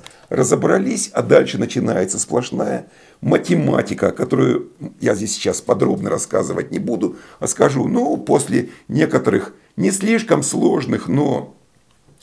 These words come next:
утомительных преобразований мы получили следующие результаты. И теперь я выписал дифференциальное уравнение движения. Ну, D Z по D T это минус V, а вот D V по D T,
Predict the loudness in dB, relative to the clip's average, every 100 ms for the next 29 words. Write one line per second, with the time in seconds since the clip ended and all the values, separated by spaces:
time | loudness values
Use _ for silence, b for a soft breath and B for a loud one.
0 | b -14 4 4 6 0 -2 -2 0 2
1 | 2 0 0 0 2 2 2 0 -4 B
2 | B -4 -2 0 -2 -2 -2 0 0 -2
3 | -12 -6 2 6 6 6 -4 -2 -2 0
4 | -2 -6 -8 -12 -16 -20 -20 _ _ _
5 | _ _ _ _ _ _ _ _ _ -6
6 | -2 4 6 6 2 0 -2 -2 -2 -2
7 | -2 0 4 4 4 2 0 0 0 0
8 | 0 0 0 0 0 2 0 0 -2 2
9 | 2 4 2 0 2 2 2 2 2 0
10 | -2 -2 0 -2 -4 2 6 6 4 b
11 | b b b -2 2 2 4 8 10 8
12 | 6 2 2 4 4 4